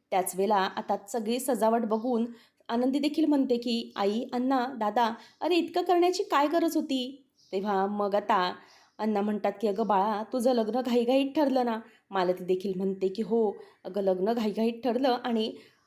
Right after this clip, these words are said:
आपल्याला असं काही करायला संधीच मिळाली नाही आणि म्हणूनच आता मी सगळं केलंय माझ्या मनासारखं." तेव्हा सार्थक म्हणतो की, "नाही, खरंच खूप छान केलेलं आहे सगळं तुम्ही,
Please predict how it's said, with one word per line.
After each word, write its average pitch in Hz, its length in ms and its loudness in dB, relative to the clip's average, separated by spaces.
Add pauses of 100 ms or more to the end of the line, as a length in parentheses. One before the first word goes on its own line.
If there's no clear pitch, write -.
(120)
आपल्याला 339 520 4
असं 294 160 0
काही 320 220 2
करायला 285 460 4
संधीच 262 480 0
मिळाली 285 260 2
नाही 262 520 -2 (260)
आणि 185 340 0 (220)
म्हणूनच 269 480 2
आता 269 200 0
मी 302 120 2
सगळं 294 260 2
केलंय 277 300 2
माझ्या 302 260 0
मनासारखं." 208 580 0 (360)
तेव्हा 196 180 -4
सार्थक 190 380 -2
म्हणतो 196 200 -2
की, 240 120 -2
"नाही, 262 300 0
खरंच 277 280 0 (280)
खूप 392 240 -4
छान 294 200 2
केलेलं 302 320 4
आहे 220 160 2
सगळं 190 260 -2
तुम्ही, 196 280 -2